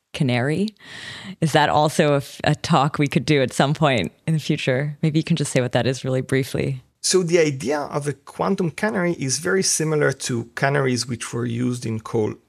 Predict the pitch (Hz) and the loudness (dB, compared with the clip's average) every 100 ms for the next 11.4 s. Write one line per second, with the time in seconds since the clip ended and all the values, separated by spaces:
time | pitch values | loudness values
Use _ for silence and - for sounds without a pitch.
0 | _ - 101 - - - _ - - - | _ -10 -10 -8 -8 -8 _ -20 -20 -20
1 | _ 196 214 147 131 123 175 135 139 147 | _ -6 -2 -4 -2 0 2 4 4 4
2 | 135 131 123 127 110 78 71 135 135 135 | 4 0 2 2 0 -2 -4 -6 -6 -8
3 | 131 - - - 135 - - 131 147 117 | -8 -8 -10 -14 -14 -10 0 0 2 -4
4 | 90 - 131 131 131 139 269 247 - - | -6 -8 2 4 4 0 0 0 0 0
5 | 135 127 135 - - - 165 175 156 139 | 0 2 0 0 -12 -2 2 4 2 2
6 | 123 123 113 117 _ _ _ 131 127 117 | 2 4 2 0 _ _ _ -2 0 0
7 | 113 - - 117 110 107 113 107 107 _ | -2 -6 -6 -2 0 -2 -2 -4 -6 _
8 | 131 123 143 - - - - 127 123 123 | -6 0 0 2 0 0 -2 -4 -2 0
9 | 120 120 117 - _ _ _ - - 131 | 4 4 2 -6 _ _ _ -8 0 0
10 | 127 139 170 - - 139 147 135 120 127 | 0 0 2 2 0 2 4 2 4 4
11 | 127 113 - - | 4 2 0 -2